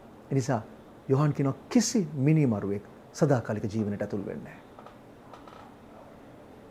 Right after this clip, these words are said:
ඒතර සහෝදරයට ප්‍රේම නොකරන කෙනා මොකද වෙන්නේ? එච්චර භයානකයි.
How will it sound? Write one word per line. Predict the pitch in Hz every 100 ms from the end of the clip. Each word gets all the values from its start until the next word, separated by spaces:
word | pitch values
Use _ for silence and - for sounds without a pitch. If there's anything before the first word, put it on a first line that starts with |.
| -
ඒතර | - 151
සහෝදරයට | 151 180 220 262 220 226 214 202
ප්‍රේම | 185 196 190
නොකරන | 170 180 214 143 117
කෙනා | 101 82 - - - - - - - - - - - - - - - - - - - - - - - - -
මොකද | 156 147
වෙන්නේ? | 170 - - - - 156 - - - - - - - - - - - - - - - - - - - - - - - -
එච්චර | 196 240 214
භයානකයි. | 214 226 - 113